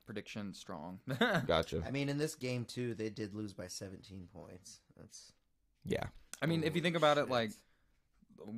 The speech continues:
Speaker 1: um, the, like, who do you expect to go off on either team? Like, Julius Randle, obviously. Um,
Speaker 2: Jalen Brunson's been killing it
Speaker 1: I mean,
Speaker 2: for the
Speaker 1: R-,
Speaker 2: Knicks.
Speaker 1: R J Barrett is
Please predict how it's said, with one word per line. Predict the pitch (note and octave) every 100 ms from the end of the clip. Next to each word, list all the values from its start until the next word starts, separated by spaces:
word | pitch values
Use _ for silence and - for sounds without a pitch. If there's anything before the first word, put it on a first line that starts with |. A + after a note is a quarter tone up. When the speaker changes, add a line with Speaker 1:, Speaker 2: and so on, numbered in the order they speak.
| -
Speaker 1:
um, | A#2+ B2+ A#2+
the, | A#2 A#2
like, | A2+ A#2
who | G#2+ C#3+ C#3+ C#3 C3 - - -
do | -
you | B2
expect | - - A#2+ -
to | G#2+
go | A2 G2
off | G2 G2+ G#2 -
on | G#2+
either | G2+ G#2
team? | A2
Like, | G#2+
Julius | G2+ A2 A2 G2+
Randle, | G#2+ A2 A2
obviously. | G#2 G#2 G#2+ G#2 - A2 G#2+ G#2+ - -
Um, | G#2+ G#2+ G#2+ G#2
Speaker 2:
Jalen | G2+ E2 -
Brunson's | D#2+ D#2 E2+ F2
been | E2 -
killing | E2 D#2+
it | D#2+ - -
Speaker 1:
I |
mean, | A2+
Speaker 2:
for | A2
the |
Speaker 1:
R-, | A#2
Speaker 2:
Knicks. | F2+ - -
Speaker 1:
R | B2+ C3
J | C3 A#2+
Barrett | A2+ A#2 A2+ A2
is | G#2